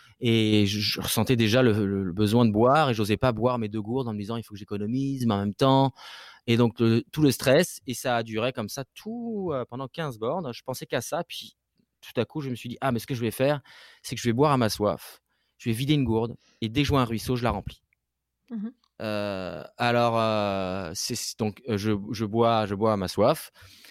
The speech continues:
Speaker 1: Euh, je me suis trouvé une solution finalement. Puis je vois, je vois un ruisseau, je m'arrête, je remplis ma gourde que j'avais vidée, que j'avais bu, hein,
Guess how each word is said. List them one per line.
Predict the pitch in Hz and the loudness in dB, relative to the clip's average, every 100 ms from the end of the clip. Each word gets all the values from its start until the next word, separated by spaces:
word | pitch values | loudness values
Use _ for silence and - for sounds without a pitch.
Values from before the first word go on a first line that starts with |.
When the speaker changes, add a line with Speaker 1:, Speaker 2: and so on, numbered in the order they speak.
| _ _ | _ _
Speaker 1:
Euh, | 120 110 107 104 101 101 | -2 0 0 0 -2 -4
je | 98 | -6
me | 107 | -8
suis | 120 | -8
trouvé | - 117 | -4 -2
une | 110 | 0
solution | 110 98 - 131 | -2 -2 -2 -2
finalement. | 110 98 107 - | -2 -2 -2 -6
Puis | 120 | -6
je | 117 | 0
vois, | 135 123 | 2 2
je | |
vois | 123 | 2
un | |
ruisseau, | 113 104 120 | 0 -2 -4
je | |
m'arrête, | 113 98 107 131 - | -2 0 0 -2 -6
je | 117 | -8
remplis | 120 120 120 | -6 -4 -2
ma | 117 | -2
gourde | 104 113 - | 0 -2 -4
que | |
j'avais | 107 98 92 | -4 -4 -4
vidée, | 95 101 135 185 - _ _ _ _ | -4 -2 -2 -4 -14 _ _ _ _
que | |
j'avais | 104 90 85 | -6 -4 -4
bu, | 123 | -4
hein, | 123 | -4